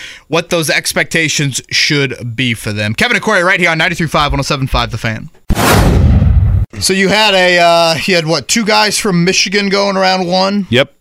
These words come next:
Speaker 1: And they were bad at basketball last year? Two dudes from Houston, two dudes from Duke, and Arkansas?
Speaker 2: Arkansas as well. And An-, was it Anthony Black that was hurt most of the year, or was it the other one?
Speaker 1: Uh, I think the other one, Nick Smith, who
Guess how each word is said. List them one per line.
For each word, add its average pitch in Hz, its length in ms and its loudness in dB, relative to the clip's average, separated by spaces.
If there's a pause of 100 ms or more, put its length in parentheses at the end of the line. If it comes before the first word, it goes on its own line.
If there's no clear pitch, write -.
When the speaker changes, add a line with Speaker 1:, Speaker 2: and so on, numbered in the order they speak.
Speaker 1:
And 151 100 -2
they 156 80 0
were 160 120 0
bad 156 220 0
at 147 60 -6
basketball 160 460 -2
last 160 300 -2
year? 170 260 -2 (720)
Two 180 140 -2
dudes 165 260 -2
from 151 140 -2
Houston, 170 480 -2
two 165 160 -2
dudes 160 200 -2
from 143 180 -2
Duke, 151 360 -2
and 120 480 -2 (300)
Arkansas? 180 480 -2 (540)
Speaker 2:
Arkansas 104 460 0
as 87 140 -2
well. 95 180 -2 (160)
And 110 400 0 (260)
An-, 190 220 0
was 127 180 0
it 139 120 2
Anthony 208 320 0
Black 135 260 2
that 143 80 -4
was 120 140 -2
hurt 135 120 0
most 127 260 -2
of 127 60 0
the 113 60 2
year, 120 140 4
or 113 40 0
was 98 140 -2
it 98 80 -2
the 95 140 0
other 87 120 -2
one? 69 180 -2 (360)
Speaker 1:
Uh, 135 200 0
I - 20 -4
think 165 180 -6
the 139 120 -2
other 131 180 0
one, 113 160 -2
Nick 123 160 -2
Smith, 131 320 -2
who 120 400 -4